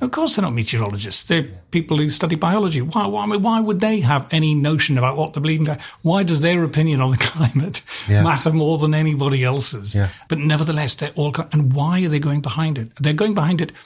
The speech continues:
Speaker 1: in part it's money. I mean, you know, there are billions of pounds dedicated to climate, uh, research. So if you want a bit of that money, then you've gotta, you know, tick the box of believing in climate change. If you say climate change is rubbish, you are not gonna,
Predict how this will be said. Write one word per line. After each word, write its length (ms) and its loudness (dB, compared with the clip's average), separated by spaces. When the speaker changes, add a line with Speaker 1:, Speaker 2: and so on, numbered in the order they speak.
Speaker 1:
in 140 0
part 300 0
it's 180 0
money. 400 0
I 60 0
mean, 80 2
you 80 2
know, 60 0
there 140 2
are 100 2
billions 720 2
of 280 -6
pounds 680 2
dedicated 540 0
to 160 2
climate, 600 0
uh, 200 2
research. 600 0
So 160 2
if 160 -2
you 140 2
want 280 -2
a 40 -10
bit 160 2
of 60 2
that 120 4
money, 300 2
then 180 2
you've 140 0
gotta, 240 0
you 140 2
know, 80 2
tick 180 -4
the 80 2
box 300 -2
of 80 2
believing 320 2
in 240 2
climate 280 0
change. 240 0
If 80 2
you 60 2
say 180 0
climate 280 0
change 240 0
is 100 0
rubbish, 380 0
you 80 0
are 60 2
not 160 0
gonna, 260 -4